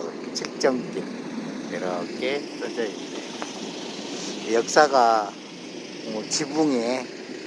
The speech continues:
눈이 너무 예쁘네요. 아, 이렇게 눈 오니까 역사의 지붕도 볼 수가 있네요. 예, 역사의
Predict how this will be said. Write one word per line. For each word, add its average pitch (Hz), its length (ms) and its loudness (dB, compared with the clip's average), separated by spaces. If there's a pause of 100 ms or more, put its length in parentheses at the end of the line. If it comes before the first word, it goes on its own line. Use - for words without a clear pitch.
(200)
눈이 131 960 -2
너무 147 300 4
예쁘네요. 120 460 2 (800)
아, 90 260 -4 (540)
이렇게 123 720 8 (120)
눈 156 260 4
오니까 113 840 2
역사의 127 480 4
지붕도 135 760 0
볼 104 100 -2
수가 110 340 0
있네요. 107 440 -6 (760)
예, 92 180 -6 (300)
역사의 98 560 -4